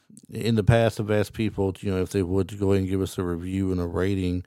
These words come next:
You can give us a rating on Spotify up to five stars. You can give us a review on iTunes if you go there and type in a couple quick words, maybe a short sentence,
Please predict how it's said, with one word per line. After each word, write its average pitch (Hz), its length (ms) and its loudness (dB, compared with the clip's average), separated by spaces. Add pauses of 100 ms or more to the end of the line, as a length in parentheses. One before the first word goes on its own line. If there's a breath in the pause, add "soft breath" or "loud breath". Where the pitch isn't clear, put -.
(380 soft breath)
You 104 100 -2
can 104 80 2
give 104 140 0
us 104 160 0
a 107 40 0
rating 98 480 0
on 95 280 0
Spotify 98 680 -2
up 95 120 -4
to - 60 -12
five 95 300 0
stars. 113 500 0
You 107 80 -8
can 110 80 -4
give 113 160 -4
us 120 140 -8
a 135 60 -4
review 120 480 -2
on 110 60 0
iTunes 110 520 -2
if 87 100 -10
you 98 140 -2
go 95 160 0
there 95 240 2 (560 loud breath)
and 104 400 0
type 110 240 -2
in 113 60 -2
a 110 60 -4
couple 113 300 -2
quick 104 300 -8
words, 117 420 2
maybe 104 240 -2
a 98 40 -2
short 104 340 -4
sentence, 113 460 -4